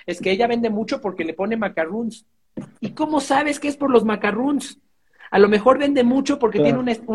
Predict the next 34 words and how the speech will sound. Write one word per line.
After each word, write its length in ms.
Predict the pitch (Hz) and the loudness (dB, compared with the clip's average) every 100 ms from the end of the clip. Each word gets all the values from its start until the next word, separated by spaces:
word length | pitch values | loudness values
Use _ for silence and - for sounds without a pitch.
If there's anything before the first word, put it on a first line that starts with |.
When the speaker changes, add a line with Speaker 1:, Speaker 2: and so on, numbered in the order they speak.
| 233 | 0
Speaker 1:
una 200 | 233 - - | 0 -6 -12
extraordinaria 640 | 190 - 202 202 220 247 | -4 6 6 6 2 2
estrategia 460 | 240 202 220 220 226 | 0 2 4 4 2
de 100 | 202 | 2
comunicación, 880 | 185 175 175 - 175 - 247 262 208 _ _ - - | -2 -4 -4 -4 -4 0 0 0 -10 _ _ -6 4
pero 300 | 214 220 214 | 6 6 2
desde 360 | 185 180 170 165 | -8 -8 -8 -6
fuera, 480 | 202 196 190 - - _ _ _ 175 | -2 0 0 -4 -14 _ _ _ -8
eh, 260 | 170 170 - | -8 -8 -4
confundimos 1040 | 202 196 - 190 190 226 247 359 - - _ _ _ _ _ _ _ _ | -2 -2 -4 -4 -2 -2 -2 -4 -8 -18 _ _ _ _ _ _ _ _
corre-, 340 | 202 190 190 - | 0 2 -2 -2
correlación 640 | - 202 196 196 185 220 226 | 2 2 4 2 4 4 4
con 180 | 233 233 | 0 -2
causalidad. 720 | 170 160 156 139 143 160 - _ _ _ _ _ _ _ _ _ _ | -2 -4 -4 -4 0 0 -2 _ _ _ _ _ _ _ _ _ _
Una 280 | 180 220 220 | 0 2 4
cosa 320 | 226 233 214 | 4 4 4
es 160 | 214 - | 2 2
que 380 | 214 208 208 - | 2 2 0 -2
la 240 | 160 156 | 0 0
que 100 | 160 | 0
vende 280 | 170 220 226 | 0 2 2
mucho 300 | 214 233 202 | 2 0 0
tenga 220 | 196 202 | -2 -2
macarons 560 | 196 190 196 196 226 214 | -2 0 0 0 -2 -2
y 60 | 196 | 0
otra 220 | 196 190 | 0 0
cosa 180 | 196 208 | 0 -2
es 100 | 196 | -2
que 120 | 180 | -4
porque 320 | 160 147 143 | -2 -2 -2
tiene 260 | 180 190 196 | 0 0 2
macarons 560 | 175 151 143 170 196 | 2 0 0 0 -2
vende 240 | 151 147 185 | -2 -4 -8
mucho. 320 | 285 - | -8 -10